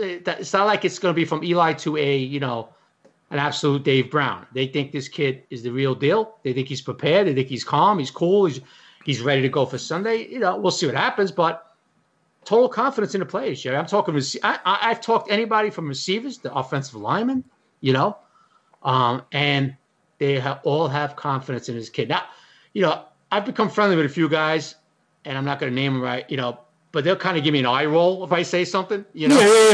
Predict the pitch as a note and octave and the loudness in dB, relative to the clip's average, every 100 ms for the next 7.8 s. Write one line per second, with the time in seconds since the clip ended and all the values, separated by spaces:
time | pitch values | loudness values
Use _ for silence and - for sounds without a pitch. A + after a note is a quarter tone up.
0 | E3 E3+ - - _ - E3+ - - E3 | 8 6 2 -8 _ -6 -4 -2 -2 -4
1 | - - D3 C3 C#3 D#3+ - F#3 F#3+ D#3+ | -4 0 0 0 -2 -4 -4 -2 -2 -4
2 | E3 E3 D3+ D#3+ C#3 C3+ D3+ D3+ D#3 D#3 | -2 -4 -2 -2 0 0 0 0 -2 -6
3 | _ _ _ _ _ _ C3+ D#3+ D3+ A#2+ | _ _ _ _ _ _ -6 -4 -4 -4
4 | C3+ B2 A2 A2 - A2+ - A#2+ G#2 G2+ | -4 -4 -6 -10 -12 -14 -8 -8 -8 -8
5 | G2 F2+ G#2+ F2+ - - A2 C#3 F3+ E3+ | -10 -10 -12 -12 -16 -12 -8 -4 -2 -2
6 | D3+ D3 C3 C3+ C3+ C#3 - - C3+ C3 | -4 -2 2 2 2 0 -4 -2 2 2
7 | - A#2+ A#2+ G#2 G#2+ G2 F#2 | 0 -6 -6 -6 -10 -10 -16